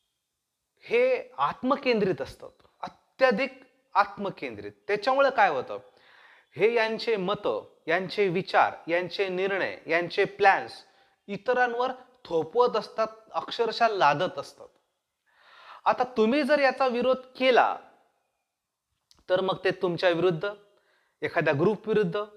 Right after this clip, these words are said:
प्रशासनाविरुद्ध, यंत्रणेविरुद्ध, सरकारविरुद्ध ते बंड पुकारतील. आता अशा टाईपचे लोक व्हॉट-, छोट्या छोट्या WhatsApp ग्रुपपासून प्रत्येक अपार्टमेंटमध्ये, प्रत्येक कॉलनीमध्ये कुठे ना कुठे, कोण ना कोणीतरी आहे.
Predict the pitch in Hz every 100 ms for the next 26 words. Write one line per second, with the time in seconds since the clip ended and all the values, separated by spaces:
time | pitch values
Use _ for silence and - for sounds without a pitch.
0 | _ _ _ _ - 156 196 202 220 220
1 | 214 214 190 208 214 _ _ 131 151 151
2 | 208 214 220 214 185 202 214 - _ -
3 | 170 - 208 226 226 226 214 175 208 214
4 | - _ _ _ 170 170 180 175 127 120
5 | 127 127 135 - - 120 104 - - _
6 | _ _ _ - - - 185 202 196 269
7 | 269 254 254 - 240 196 202 127 - _
8 | _ _ _ _ 147 185 - - 240 233
9 | 262 254 226 214 208 233 180 170 233 -
10 | 175 165 160 180 202 202 233 175 156 190
11 | 196 196 190 185 - 165 135 165 196 185
12 | - 220 - 175 170 135 170 - 196 196
13 | 226 202 180 208 - 196 220 214 208 202
14 | 220 - 160 160 180